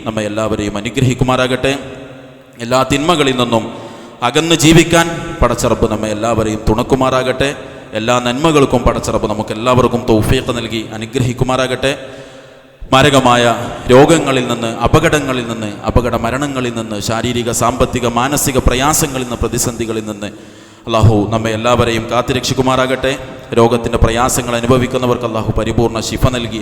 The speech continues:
അനുഗ്രഹിക്കുമാറാകട്ടെ. നമ്മളുടെ ഒരു പ്രിയപ്പെട്ട രക്ഷിതാവ് മൊയ്തു സാഹിബ്, അദ്ദേഹം കോട്ടയത്ത് പോയി ഒരൽപ്പം ശാരീരികമായ പ്രയാസത്തോടുകൂടി അവിടെ ഐ സി യുവിൽ അഡ്മിറ്റ് ചെയ്യപ്പെട്ടിരിക്കുകയാണ്.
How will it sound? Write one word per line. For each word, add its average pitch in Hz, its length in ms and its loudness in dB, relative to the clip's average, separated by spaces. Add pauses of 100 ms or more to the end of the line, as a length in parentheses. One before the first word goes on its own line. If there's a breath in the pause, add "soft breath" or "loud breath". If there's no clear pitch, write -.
അനുഗ്രഹിക്കുമാറാകട്ടെ. 123 920 -2 (640 loud breath)
നമ്മളുടെ 117 340 0 (360)
ഒരു 113 160 4
പ്രിയപ്പെട്ട 113 360 0 (120)
രക്ഷിതാവ് 120 460 0 (380)
മൊയ്തു 113 340 0
സാഹിബ്, 123 360 2 (840)
അദ്ദേഹം 117 300 0
കോട്ടയത്ത് 117 500 4
പോയി 110 220 4 (640 loud breath)
ഒരൽപ്പം 135 460 6
ശാരീരികമായ 139 600 4 (120)
പ്രയാസത്തോടുകൂടി 117 880 4 (320)
അവിടെ 107 240 0 (160)
ഐ 107 140 -6
സി 127 100 0
യുവിൽ 120 180 2 (200)
അഡ്മിറ്റ് 127 380 -4
ചെയ്യപ്പെട്ടിരിക്കുകയാണ്. 110 840 -4